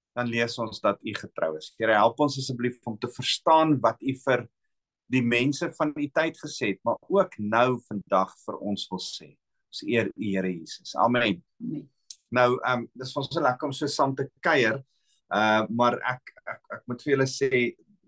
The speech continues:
Speaker 1: met load shedding en daar's, daar's geweldig baie tegniese probleme wat baie keer so tussendeur gebeur. So, ons is jammer oor verlede week,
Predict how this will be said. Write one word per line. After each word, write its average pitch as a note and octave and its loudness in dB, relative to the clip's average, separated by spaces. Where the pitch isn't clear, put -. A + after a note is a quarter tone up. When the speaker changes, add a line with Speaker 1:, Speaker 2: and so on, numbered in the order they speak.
Speaker 1:
met C3+ -2
load C3+ 6
shedding C#3+ 0
en A#2+ -6
daar's, C3 4
daar's C#3 -2
geweldig D3 6
baie B2 4
tegniese - -4
probleme G2+ -4
wat F#2+ -2
baie F#2+ -4
keer G2 -10
so G#2 -20
tussendeur G#2 -6
gebeur. A#2+ -2
So, A2+ 0
ons A2 -4
is G2 -8
jammer G#2 0
oor G#2 0
verlede A#2 0
week, D#3+ 0